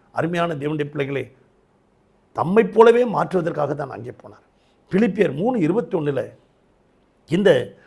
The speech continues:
சரீரத்தை, அந்த அருமையான தேவனுடைய பிள்ளைகளை, நம்மை அந்த மறுரூபமாக்குவதற்காகவே, அந்த சரீரத்தை தம்மை போலவே மாற்றுவதற்காக அங்கே போனார்.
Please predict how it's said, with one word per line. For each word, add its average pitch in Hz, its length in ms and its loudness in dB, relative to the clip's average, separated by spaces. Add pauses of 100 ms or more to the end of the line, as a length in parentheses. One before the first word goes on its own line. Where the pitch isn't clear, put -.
(260)
சரீரத்தை, 180 680 2 (380)
அந்த 151 200 0
அருமையான 202 420 2
தேவனுடைய 165 320 -2
பிள்ளைகளை, 135 420 -6 (460)
நம்மை 165 560 -2 (180)
அந்த 139 200 -2
மறுரூபமாக்குவதற்காகவே, 180 1700 2 (240)
அந்த 147 280 -4 (100)
சரீரத்தை 170 540 -2
தம்மை 202 340 -2
போலவே 294 540 2
மாற்றுவதற்காக 180 920 0
அங்கே 123 160 -6
போனார். 117 360 -8